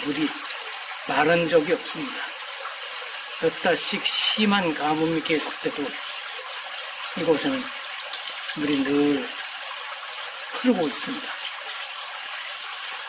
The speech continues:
십여 년 전 청평에서 청평 그 골짜기를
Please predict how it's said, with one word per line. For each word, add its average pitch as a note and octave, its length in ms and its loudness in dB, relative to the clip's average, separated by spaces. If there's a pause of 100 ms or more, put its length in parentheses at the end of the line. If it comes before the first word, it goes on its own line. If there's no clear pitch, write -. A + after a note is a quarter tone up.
(2500)
십여 - 420 6
년 D#3 320 8
전 C#3+ 640 4 (880)
청평에서 D#3+ 680 2 (1400)
청평 D#3 500 2
그 D#3 180 2
골짜기를 D3 600 2